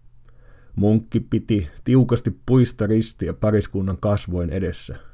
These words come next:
topakka ilme kasvoillaan. Ja samalla ystäväni saattoivat nähdä siinä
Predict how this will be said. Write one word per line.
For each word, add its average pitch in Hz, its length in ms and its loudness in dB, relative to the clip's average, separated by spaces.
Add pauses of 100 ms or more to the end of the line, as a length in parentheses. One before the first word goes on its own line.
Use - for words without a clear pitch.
(280)
topakka 101 500 -2
ilme 98 420 2
kasvoillaan. 67 760 -6 (880)
Ja 87 80 -4
samalla 139 420 0
ystäväni 101 760 2
saattoivat 135 600 -6
nähdä 139 260 2
siinä 113 380 -2